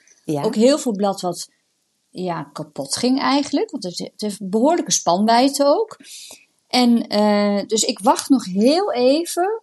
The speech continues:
Speaker 2: of er dat knopje nog gaat bloeien. Ik denk het niet, want die vorst gaat er natuurlijk nu overheen. Maar, ehm, ja, experiment in zoverre geslaagd. Het gaat dus in een grote pot.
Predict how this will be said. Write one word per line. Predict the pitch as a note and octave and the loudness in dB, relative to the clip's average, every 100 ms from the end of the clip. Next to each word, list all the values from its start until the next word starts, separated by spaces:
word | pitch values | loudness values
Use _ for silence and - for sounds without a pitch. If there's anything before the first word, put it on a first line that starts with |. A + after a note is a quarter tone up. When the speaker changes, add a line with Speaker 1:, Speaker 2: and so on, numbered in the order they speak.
| _ | _
Speaker 2:
of | - D#4 - - | 0 0 0 -6
er | A3 G#3+ | -4 -2
dat | G#3+ G#3+ | -2 -4
knopje | - A#3+ B3 - A3 | -6 -6 -6 -6 -4
nog | G3+ F#3+ | -4 -6
gaat | F3+ F3 E3+ | -8 -8 -8
bloeien. | D#3+ E3 F3 D3 | -8 -6 -4 -6
Ik | C#3+ | -4
denk | E3+ F3+ | -4 -2
het | D#3+ | -8
niet, | D#3+ G3+ G#3+ | -6 -6 -6
want | D3+ | -10
die | C#3+ - | -10 -10
vorst | D3 - | -8 -6
gaat | E3 D#3+ | -8 -8
er | F3+ | -10
natuurlijk | F3 F3+ F3 | -10 -12 -10
nu | F3+ - | -8 -8
overheen. | E3+ E3 D#3+ D#3+ A#3 F4+ - - _ _ _ | -8 -10 -8 -6 -6 -8 -16 -18 _ _ _
Maar, | A3 A3 A3 A3 | 0 2 0 -2
ehm, | G#3 G3+ G3 G3 G3 G3 _ _ _ | -2 -2 0 -2 -6 -8 _ _ _
ja, | B3 G#3 | -4 -2
experiment | G#3 G#3+ - A#3+ A3+ A3+ B3 G#3+ | -2 -2 0 0 0 0 0 0
in | - G3 | -2 0
zoverre | A3 B3+ A#3 F#3+ E3 | 0 0 0 -2 -4
geslaagd. | D#3 E3 G#3 F#3 E3+ | -4 -4 -2 -2 -4
Het | F3+ - | -8 -8
gaat | B3 C#4 | -6 -6
dus | C4+ E3+ | -6 -6
in | E3 | -4
een | D3 | -4
grote | - G#3 G3 - | -2 -2 -2 -6
pot. | E3 G3+ - - | -2 -2 -2 -6